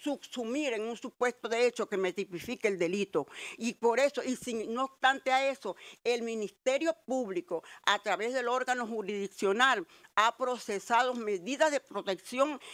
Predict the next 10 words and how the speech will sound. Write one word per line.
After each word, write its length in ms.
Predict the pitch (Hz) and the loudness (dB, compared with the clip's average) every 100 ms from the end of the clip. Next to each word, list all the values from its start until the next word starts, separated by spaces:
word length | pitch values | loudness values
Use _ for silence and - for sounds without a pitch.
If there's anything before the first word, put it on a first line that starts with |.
| - | 0
y 100 | 233 | 2
aquí 340 | 214 - 254 | 2 -2 -6
podemos 420 | 240 220 220 240 | -2 -2 -2 -2
enumerar, 520 | 240 214 196 190 247 | -2 0 2 4 4
aquí 220 | 240 - 220 | 4 0 -4
tenemos 340 | 214 220 233 | -2 -2 -2
al 80 | 233 | -2
señor 280 | 233 214 226 | -2 -2 -2
Humberto 520 | 233 202 220 220 - | 0 0 0 0 -4
Prado. 460 | 214 247 247 180 | 2 2 2 -2